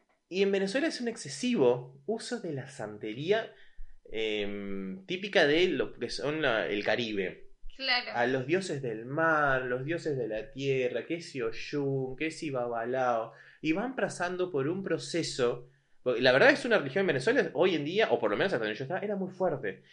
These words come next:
Speaker 1: Estas personas, a medida que van avanzando
Speaker 2: Como en Brasil.
Speaker 1: Claro, como en Brasil. Esta gente, en teoría, se viste toda de blanco. Vos los reconoces en la calle, muchísimo,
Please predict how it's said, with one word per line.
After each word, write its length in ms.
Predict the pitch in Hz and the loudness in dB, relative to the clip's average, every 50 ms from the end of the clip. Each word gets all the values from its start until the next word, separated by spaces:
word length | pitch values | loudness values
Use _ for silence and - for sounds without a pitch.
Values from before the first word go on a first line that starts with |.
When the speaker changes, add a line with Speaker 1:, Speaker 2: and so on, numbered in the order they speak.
| - _ _ | -20 _ _
Speaker 1:
Estas 240 | 190 170 - - 208 | -4 -2 -2 -2 0
personas, 460 | - 190 185 - 226 208 202 190 - 143 | 0 0 2 2 2 2 2 2 2 0
a 60 | 131 | -2
medida 400 | 131 135 147 180 208 220 208 190 | -2 -2 -2 -2 0 -2 0 0
que 100 | 151 143 | 2 2
van 180 | 170 185 185 | 2 2 2
avanzando 840 | 180 175 170 165 160 156 - - 160 165 135 120 120 120 123 - - - | 2 0 0 -2 -2 -2 0 0 0 0 0 0 0 0 -2 -4 -12 -14
Speaker 2:
Como 220 | _ - 294 302 311 | _ -6 -4 -2 -2
en 80 | 311 311 | 0 2
Brasil. 560 | 311 330 359 - - 392 294 247 226 - - _ _ _ _ - - | 2 2 2 0 -4 -8 -8 -8 -10 -14 -18 _ _ _ _ -16 -6
Speaker 1:
Claro, 340 | - 113 113 104 98 98 - | -2 0 0 0 0 -2 -4
como 160 | 117 117 120 | -4 -4 -4
en 80 | 127 131 | -2 0
Brasil. 400 | 135 139 139 151 127 - - - - - - - | -2 0 0 0 -2 -2 -4 -8 -12 -14 -6 -4
Esta 200 | 196 233 - - | 0 0 0 2
gente, 320 | - 220 214 240 220 - | 2 2 2 2 0 2
en 140 | - 143 139 | 0 0 0
teoría, 200 | 139 143 165 - | 0 0 -2 0
se 120 | - 175 180 | 2 2 2
viste 160 | 190 196 202 | 4 4 2
toda 260 | 196 214 214 226 220 | 4 6 6 8 8
de 120 | 185 175 | 6 6
blanco. 500 | 151 151 131 113 107 - - 82 - - _ | 4 4 2 2 0 -4 -10 -14 -16 -20 _
Vos 220 | 117 131 165 208 220 | 0 2 2 2 2
los 160 | 202 180 160 | 0 0 0
reconoces 800 | 156 135 139 135 127 131 175 190 151 139 - - 127 123 - | -2 -2 0 0 0 2 2 0 0 -2 -4 -6 -6 -6 -6
en 80 | 120 110 | -8 -8
la 120 | 110 113 | -8 -2
calle, 340 | - 143 139 139 135 - - 107 | 0 0 0 0 -2 -6 -8 -8
muchísimo, 640 | 98 95 - 95 - 196 190 - - 117 113 120 | -6 -6 -6 -4 -4 -6 -6 -6 -8 -8 -10 -10